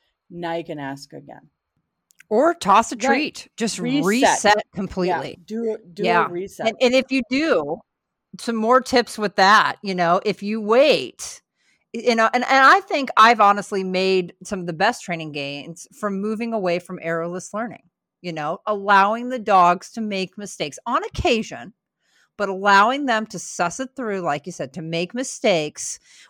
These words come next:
Speaker 2: will make for a more solid behavior. But I think that when you're waiting it out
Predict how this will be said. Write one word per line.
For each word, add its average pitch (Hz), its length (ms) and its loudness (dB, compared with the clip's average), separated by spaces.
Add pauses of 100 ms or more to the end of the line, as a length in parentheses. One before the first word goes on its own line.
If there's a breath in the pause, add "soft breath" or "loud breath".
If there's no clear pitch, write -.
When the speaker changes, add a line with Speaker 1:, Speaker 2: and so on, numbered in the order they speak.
Speaker 2:
will 208 220 -2
make 214 400 0
for 180 640 0
a 180 60 -6
more 175 220 -2
solid 151 400 -4
behavior. 165 480 -6 (160)
But - 560 0 (560 soft breath)
I 202 160 -2
think 220 480 -6
that 202 360 2
when 190 360 -2
you're 180 340 0
waiting 196 520 0
it 269 100 2
out 156 580 2